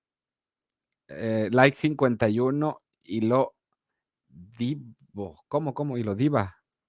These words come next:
No te entiendo. Saludos, mi Carlitos Bermúdez. A ver, cincuenta y un likes, ahora tenemos setenta y tres. Ahí les encargo que le echen, echen power ahí para llegar a los cien likes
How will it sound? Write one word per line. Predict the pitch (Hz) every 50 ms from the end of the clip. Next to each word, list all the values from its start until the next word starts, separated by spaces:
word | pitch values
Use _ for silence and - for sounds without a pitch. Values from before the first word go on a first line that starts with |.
| _ _ _ _ _ _ _ _ _ _ _ _
No | - 117 113
te | - -
entiendo. | 123 - 120 120 120 120 113 -
Saludos, | - 117 120 139 151 156
mi | 151 147
Carlitos | 135 - 135 127 131 131 120 117 135 117 - - - _ _ _ _ _ _ _ - - - _ _ _ _ _ _ _ _ _ _ _ _ _ _
Bermúdez. | 107 110 120 120 117 104 113 123 127 123 113 107 101
A | 117 110
ver, | 107 104 98 101 92 - _ _ _ _
cincuenta | - 123 113 107 123 120 110 110 113
y | 113
un | 127 139
likes, | 151 175 190 202 -
ahora | 175 151 175 160
tenemos | 139 143 135 143 165 175 180
setenta | - - 135 - - 131 117 113 107 95 104 104
y | 101 92
tres. | 87 - 110 104 107 113 120 -
Ahí | - 117 123
les | 147 147
encargo | 139 120 104 95 - 117 123 127 131 143 143 135 123
que | 135 143 160 165 160 - _ _ _ _ _ _ _ _ _ _ _ _ _ _ _ _ _ _ _ _ _ _ _
le | 104 107 110
echen, | 110 - - 147 143 135 120 101
echen | 120 123 - - 156 151 147 135 120 - _
power | - 123 131 139 143 143 131
ahí | 117 107 110 117
para | 113 - 131 120 110 107
llegar | 101 104 104 107 120 131
a |
los | 139 127 107
cien | - - 127 131 135
likes | 127 123 123 127 123 127